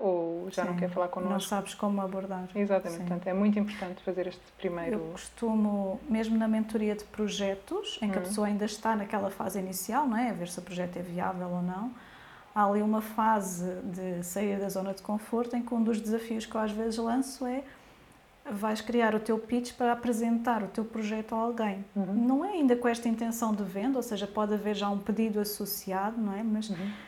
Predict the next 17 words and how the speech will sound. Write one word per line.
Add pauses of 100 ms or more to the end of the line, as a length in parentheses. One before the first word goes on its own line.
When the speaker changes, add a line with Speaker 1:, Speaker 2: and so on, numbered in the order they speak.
(200)
Speaker 2:
é
para
a
pessoa
experimentar
o
verbalizar,
falar
sobre
aquilo
Speaker 1:
Completamente.
Speaker 2:
que
está
a
criar, (520)
porque
traz